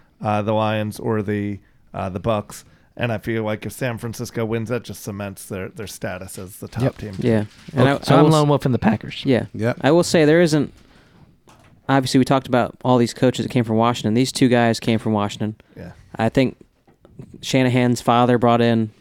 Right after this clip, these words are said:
Speaker 3: uh, LaFleur's, the two
Speaker 1: Yeah.
Speaker 3: brothers there. But obviously there's two teams, two coaches that know each other probably
Speaker 1: Mm-hmm.
Speaker 3: more than anybody in this league.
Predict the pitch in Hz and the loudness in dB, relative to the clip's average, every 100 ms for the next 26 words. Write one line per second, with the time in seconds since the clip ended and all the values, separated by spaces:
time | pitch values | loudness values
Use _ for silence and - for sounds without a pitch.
0 | - - - 110 110 107 120 117 113 117 | -20 -14 -6 -2 -2 -2 0 2 2 -2
1 | - - 104 - 120 110 113 101 98 - | -8 -10 -10 0 0 0 -4 -12 -12 -12
2 | - 117 110 107 120 110 104 110 139 139 | 0 2 2 2 2 2 2 2 2 2
3 | 147 139 139 175 160 135 _ _ - 160 | 2 0 2 4 4 2 _ _ 0 2
4 | 151 127 - 147 135 - 139 131 113 110 | 4 2 4 4 4 2 2 4 2 2
5 | 92 - 117 127 127 - 127 117 101 131 | 0 -2 2 4 4 2 2 2 0 0
6 | 131 120 117 120 110 117 117 117 117 113 | 2 4 4 4 2 2 4 4 4 2
7 | 113 120 120 123 - | 0 2 2 2 -2